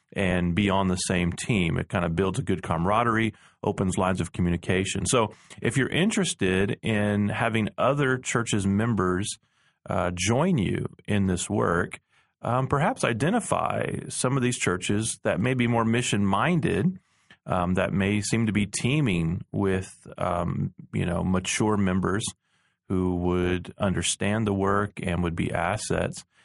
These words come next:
and meet with their pastors, first of all, to sort of explain your vision and to make the request. Um, you know, obviously the pastor doesn't own anybody, <laughs> uh, and the pastor can't send anybody, um, either, someone who doesn't want to be sent, in other words,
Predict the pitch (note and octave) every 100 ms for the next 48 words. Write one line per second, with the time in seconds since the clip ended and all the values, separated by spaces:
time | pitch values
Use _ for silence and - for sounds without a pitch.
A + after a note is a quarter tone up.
0 | _ - A#2 A2+ D#3+ A#3 A3+ C3+ - D3
1 | E3 - G#2+ - C#3+ C#3 G2+ E2 A#2 -
2 | C3 B2+ A#2+ G#2+ - G2+ B2 C#3 C3+ F#2
3 | E2+ F2+ G#2 D#3+ _ _ _ _ _ _
4 | - - C3 C#3+ D3+ D3 C#3+ C#3 - B2
5 | A#2+ C3+ C3+ C3 D3 - D#3+ F3+ - -
6 | - _ - _ - G#2 G#2 G2+ G#2 G#2
7 | - C3+ G#2 A2 A2+ G#2 F#2+ A2 A2 F#2+
8 | F2 - F#2+ A2 G#2+ G#2 F#2 G2+ B2 -
9 | _ - - - G2 F#2 F#2 F#2 G2+ A#2
10 | A#2+ B2+ - - C#3 F3 B2+ G2+ G2 F2+
11 | F2 F2+ F#2 F2+ G2 F#2 F#2 F#2 F#2 -
12 | D#3 A#2 - A2 G2+ G#2 G#2 - G2 F#2+
13 | F#2 - - A#2+ G2 - G2 F2 E2+ E2+
14 | E2+ A2